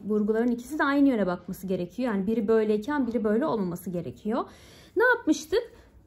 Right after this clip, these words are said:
İki tane düz örgünün hemen yanında iki, iki düzümü ördüm.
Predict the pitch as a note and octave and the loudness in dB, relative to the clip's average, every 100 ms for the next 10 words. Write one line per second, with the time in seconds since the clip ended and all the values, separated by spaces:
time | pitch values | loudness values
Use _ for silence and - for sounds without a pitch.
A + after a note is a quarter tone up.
0 | _ _ _ _ - - _ _ - F#4+ | _ _ _ _ -20 -20 _ _ -2 2
1 | F#4+ F#4 F4 E4+ D#4 D#4 E4+ E4 D4 D#4+ | 4 4 4 2 0 2 2 2 4 2
2 | E4 E4 D#4+ E4+ E4+ D#4 D#4 G4+ A4 C#4+ | 2 -2 0 2 4 4 4 2 0 -2
3 | F4 F#4 F4+ - _ _ _ _ _ _ | 0 0 -4 -14 _ _ _ _ _ _
4 | _ _ _ _ _ _ _ _ _ _ | _ _ _ _ _ _ _ _ _ _
5 | _ _ _ _ - - D4 C#4 C#4+ D#4 | _ _ _ _ -12 -4 0 0 4 4
6 | C#4 A3 G3 B3+ | 4 2 0 -2